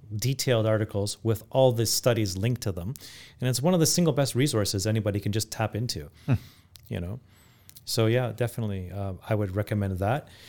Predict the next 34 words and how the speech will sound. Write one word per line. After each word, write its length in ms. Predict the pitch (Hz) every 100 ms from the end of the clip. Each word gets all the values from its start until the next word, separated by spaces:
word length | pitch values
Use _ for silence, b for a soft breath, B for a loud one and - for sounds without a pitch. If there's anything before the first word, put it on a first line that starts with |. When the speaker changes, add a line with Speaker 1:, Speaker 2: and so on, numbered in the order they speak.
| b -
Speaker 1:
And, 220 | 165 180
uh, 80 | 165
back 260 | 131 175
to 40 | -
your 80 |
point, 240 | 165 170 123
fifty 240 | 175 -
years 220 | 143 208
ago, 160 | 175 123
I 60 | 123
think 340 | - 180 180
we 80 | 139
might 180 | 127 135
have 100 | 123
just 220 | 131 -
done 200 | 127 120
a 60 | 117
little 200 | 120 143
bit 100 | 123
of 80 | 123
redu-, 340 | 120 120 127
reduced 540 | 117 113 123 - - - b b b
capacity, 600 | - - 175 202 202 208
perhaps 420 | 202 110 113 -
masking, 640 | - 120 165 - 180 180 180 b b b b
and, 360 | - 127 127 120
uh, 180 | 117 113 -
again, 280 | 113 143 131
not 180 | 139
being 160 | 117 127
so 160 | - 127
sensationalized 1120 | - 113 - 147 151 - 120 107 110 131 110
on 160 | 107
television, 560 | 107 131 151 107 104